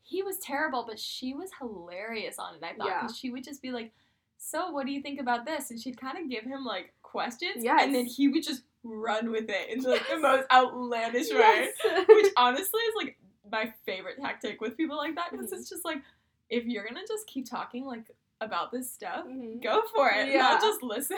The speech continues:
Speaker 2: Yeah, and, like, have a good time listening.
Speaker 1: <laughs> Yeah.
Speaker 2: <laughs> No, yeah, she was really good on that date. Um,
Speaker 1: Yeah. He was so well, though. He was like, "So, like, what about me do you find attractive?
Speaker 2: Yeah.
Speaker 1: Like, what do you, what do, what do you like about me?"
Speaker 2: Uh-huh.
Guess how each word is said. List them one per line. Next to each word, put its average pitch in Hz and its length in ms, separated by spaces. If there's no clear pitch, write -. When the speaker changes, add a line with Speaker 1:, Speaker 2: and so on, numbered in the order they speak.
Speaker 2:
Yeah, 285 680
and, 254 100
like, 247 160
have 233 220
a - 20
good 233 160
time 226 200
listening. 233 400
Speaker 1:
<laughs> 240 40
Yeah. 415 300
Speaker 2:
<laughs> - 800
No, 277 200
yeah, 960 220
she - 240
was 381 260
really 208 380
good 156 240
on 196 140
that 175 220
date. 170 360
Um, 285 180
Speaker 1:
Yeah. 214 320
He - 180
was 320 220
so 180 180
well, 160 220
though. - 160
He - 100
was - 140
like, - 160
"So, - 240
like, 254 200
what 202 220
about 240 300
me 190 440
do 240 120
you 208 60
find 165 260
attractive? - 800
Speaker 2:
Yeah. 208 420
Speaker 1:
Like, 233 80
what 247 100
do 277 60
you, 311 140
what 247 140
do, 262 140
what 226 160
do 247 80
you 269 120
like - 240
about - 300
me?" - 60
Speaker 2:
Uh-huh. 302 240